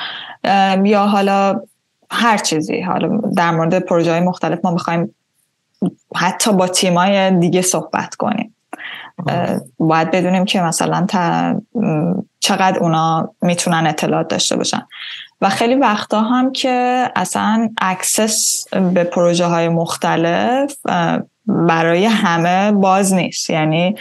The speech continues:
Speaker 2: باز.
Speaker 1: ب-، بسته به لول همون، ام، لولی که چقدر این پروژه فعلاً اکسپوز نشده به بقیه یا،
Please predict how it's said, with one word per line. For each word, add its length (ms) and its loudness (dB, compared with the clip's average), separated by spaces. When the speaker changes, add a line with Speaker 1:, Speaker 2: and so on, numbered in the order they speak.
Speaker 2:
باز. 220 -6
Speaker 1:
ب-، 360 0
بسته 380 0
به 120 2
لول 420 2
همون، 580 -2
ام، 420 -2
لولی 340 2
که 120 -2
چقدر 380 0
این 140 -2
پروژه 360 0
فعلاً 500 -2
اکسپوز 500 -2
نشده 400 0
به 120 0
بقیه 560 -2
یا، 220 -2